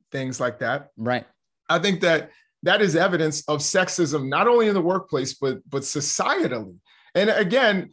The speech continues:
Speaker 1: you and I have daughters, right?
Speaker 2: Yeah.
Speaker 1: So one of the things, um, that you see in, and you and I, I think we had a brief conversation, we laughed about it,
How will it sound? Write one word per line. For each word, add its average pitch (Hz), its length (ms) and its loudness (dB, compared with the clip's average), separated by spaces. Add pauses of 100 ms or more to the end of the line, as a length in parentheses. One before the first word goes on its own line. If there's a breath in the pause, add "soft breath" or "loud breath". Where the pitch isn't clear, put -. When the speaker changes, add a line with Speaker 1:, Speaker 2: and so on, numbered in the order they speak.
(140)
Speaker 1:
you 254 180 2
and 254 80 4
I 214 160 4
have 175 220 2
daughters, 143 520 -2
right? 135 380 -4 (160)
Speaker 2:
Yeah. 123 160 -2
Speaker 1:
So 185 540 2 (160)
one 202 220 2
of 262 120 4
the 208 80 2
things, 196 640 0 (440)
um, 156 640 2 (640)
that 165 480 0
you 160 160 -4
see 147 720 -4 (960)
in, 151 880 0
and 160 360 0
you 196 120 2
and 196 100 4
I, 180 120 2
I 180 40 2
think 185 180 -2
we 190 120 0
had 170 160 4
a - 20 0
brief 165 240 -2
conversation, 160 640 0
we 143 80 -2
laughed 156 360 -2
about 127 320 -2
it, 117 160 -6